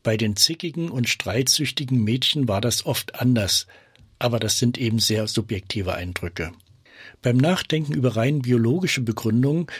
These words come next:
kommt man außerdem zu dem unangenehmen Schluss, dass das Patriarchat auf alle Zeit festgeschrieben ist.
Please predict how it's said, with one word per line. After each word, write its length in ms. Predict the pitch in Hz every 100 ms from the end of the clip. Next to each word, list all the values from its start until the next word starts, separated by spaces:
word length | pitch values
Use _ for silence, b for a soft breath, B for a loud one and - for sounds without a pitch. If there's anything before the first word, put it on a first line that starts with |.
| B -
kommt 200 | 170 -
man 160 | 139
außerdem 520 | 117 156 170 139 143
zu 120 | - 127
dem 160 | 127
unangenehmen 720 | 131 196 175 151 135 139 135 127
Schluss, 480 | - 117 156 - - B B
dass 160 | - 120
das 180 | - -
Patriarchat 840 | - 131 - 117 104 - 123 135
auf 140 | 117 -
alle 260 | 143 135 165
Zeit 420 | - 107 113 131
festgeschrieben 960 | - 156 - - 117 - 104 92 92 -
ist. 340 | - - -